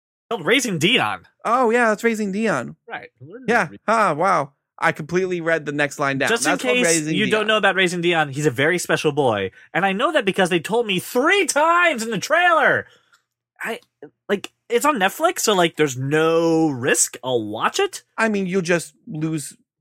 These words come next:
Speaker 2: two hours of your life.
Speaker 1: Eh.
Speaker 2: Two hours you could be watching something good.
Speaker 1: Eh.
Speaker 2: Or rewatching something good.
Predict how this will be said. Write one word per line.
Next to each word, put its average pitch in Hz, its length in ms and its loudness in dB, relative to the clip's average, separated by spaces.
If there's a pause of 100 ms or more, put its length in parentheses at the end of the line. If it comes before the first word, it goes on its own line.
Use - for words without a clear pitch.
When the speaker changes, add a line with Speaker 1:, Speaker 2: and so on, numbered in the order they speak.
(160)
Speaker 2:
two 165 140 -2
hours 147 220 2
of 135 80 -6
your 139 100 -2
life. - 240 -2
Speaker 1:
Eh. 269 320 -4 (760)
Speaker 2:
Two 165 140 0
hours 143 260 2
you 143 60 -12
could 143 160 -8
be 143 80 -4
watching 135 300 0
something 131 340 -4
good. 143 260 0 (1040)
Speaker 1:
Eh. 359 260 -6
Speaker 2:
Or 151 140 2
rewatching 139 580 0
something 110 320 -10
good. - 240 -16